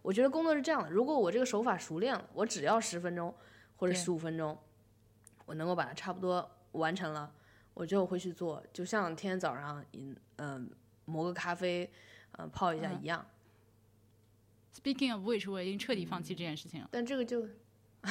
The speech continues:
Speaker 1: <laughs> 展开讲讲。
Speaker 2: 就，我觉得这是一件非常不极简的事情，而且你也，
Speaker 1: 就是
Speaker 2: 对，你也可以说我懒，
Speaker 1: 咖啡吗？
Speaker 2: 我确实也是懒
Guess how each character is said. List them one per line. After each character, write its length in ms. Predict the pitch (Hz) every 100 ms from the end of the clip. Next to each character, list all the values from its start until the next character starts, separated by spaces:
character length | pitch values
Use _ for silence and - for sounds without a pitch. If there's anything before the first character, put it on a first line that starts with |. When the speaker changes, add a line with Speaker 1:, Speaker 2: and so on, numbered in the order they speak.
| 247 - 330
Speaker 1:
<laughs> 1000 | 254 - - - - - - - - -
展 160 | 190
开 140 | 185 214
讲 200 | 190 165
讲。 160 | 165 160 - - - -
Speaker 2:
就， 880 | - 226 208 190 175 170 156 151 - - - _ _ - -
我 180 | 214 196
觉 220 | 185 180
得 220 | 185 196
这 120 | 185 208
是 140 | 208
一 80 | 196
件 240 | 190 185
非 200 | - 208
常 240 | 214 170 180
不 120 | 202
极 180 | 175 165
简 180 | 165
的 140 | 104 151
事 140 | -
情， 180 | - - - -
而 120 | 175
且 420 | 170 180 170 165 175 - - - - _ _ - -
你 120 | 269
也， 60 | 254
Speaker 1:
就 80 |
是 260 | 185 175 175
Speaker 2:
对， 120 | 170
你 140 | 190 254
也 60 |
可 80 | 392
以 80 | 311
说 100 | 277
我 80 | 269
懒， 160 | 240
Speaker 1:
咖 60 | -
啡 60 | -
吗？ 40 | - - - -
Speaker 2:
我 140 | 202
确 220 | - 311
实 160 | - 196
也 100 | 196
是 120 | 190
懒 260 | 170 -